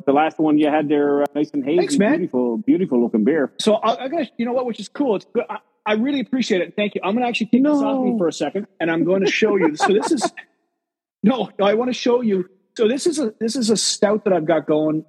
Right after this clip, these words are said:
Speaker 2: for Christmas. It, it was brewed, man, a month ago, I'm gonna say. It started off with forty liters.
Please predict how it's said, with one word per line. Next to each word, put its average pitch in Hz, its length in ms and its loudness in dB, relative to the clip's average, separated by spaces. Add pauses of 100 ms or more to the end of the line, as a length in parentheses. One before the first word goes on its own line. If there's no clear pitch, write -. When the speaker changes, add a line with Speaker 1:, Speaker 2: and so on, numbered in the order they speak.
(160)
Speaker 2:
for 143 420 2 (420)
Christmas. - 460 -4
It, 135 100 -6 (220)
it 160 140 2
was 135 80 -2
brewed, 175 600 2
man, 147 220 0
a 131 60 2
month 135 300 2
ago, 110 180 2
I'm 107 100 2
gonna 104 140 0
say. 113 320 0 (240)
It 180 160 0
started 247 480 0
off 165 320 0 (840)
with 151 180 -4 (120)
forty 180 280 2
liters. 147 460 -2